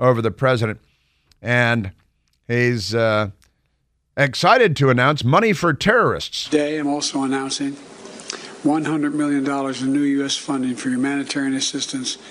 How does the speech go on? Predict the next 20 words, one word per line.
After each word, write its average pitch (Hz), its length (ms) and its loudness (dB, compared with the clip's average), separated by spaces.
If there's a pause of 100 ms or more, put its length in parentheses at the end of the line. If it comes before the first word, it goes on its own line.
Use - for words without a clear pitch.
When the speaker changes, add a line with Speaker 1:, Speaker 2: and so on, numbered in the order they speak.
(120)
Speaker 2:
in 147 80 -6
both 127 240 -4
Gaza 143 460 -2 (460)
and 139 240 -2
the 135 60 -2
West 135 340 -4
Bank. 131 360 -6 (1040)
This - 220 -2
money 156 160 2
will 143 80 -2
support 139 440 -4
more 143 200 0
than 135 140 0
one 147 240 0
million 143 320 0
displaced 139 580 -4
and 127 100 -6
conflict-affected - 880 -8
Palestinians, 131 640 -4
including 131 640 -4